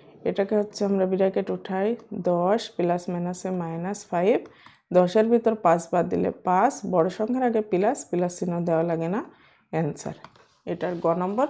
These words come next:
প্রশ্নের উত্তর হচ্ছে পাঁচ। শিক্ষার্থী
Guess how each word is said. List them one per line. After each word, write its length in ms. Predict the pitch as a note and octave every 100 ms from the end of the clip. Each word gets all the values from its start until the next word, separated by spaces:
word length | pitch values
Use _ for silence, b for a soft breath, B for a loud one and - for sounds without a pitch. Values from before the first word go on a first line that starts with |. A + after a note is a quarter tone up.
| -
প্রশ্নের 440 | A3+ A#3+ - A#3+ A3
উত্তর 220 | A3 - G#3 G#3
হচ্ছে 280 | G#3 - C#4+ - - _
পাঁচ। 240 | E3 D#3+ E3+ - - _ _ _ _ -
শিক্ষার্থী 360 | F3 F#3 F#3